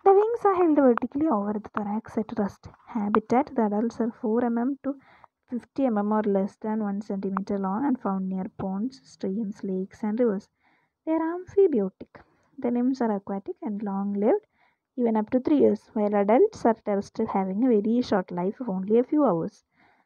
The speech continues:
They are characterized by a large number of nymphal instars.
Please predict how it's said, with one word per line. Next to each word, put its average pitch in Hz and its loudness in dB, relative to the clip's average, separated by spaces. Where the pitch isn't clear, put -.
They 262 6
are 240 6
characterized 214 -2
by 208 4
a - 4
large 208 4
number 202 2
of - -4
nymphal 196 0
instars. 185 -4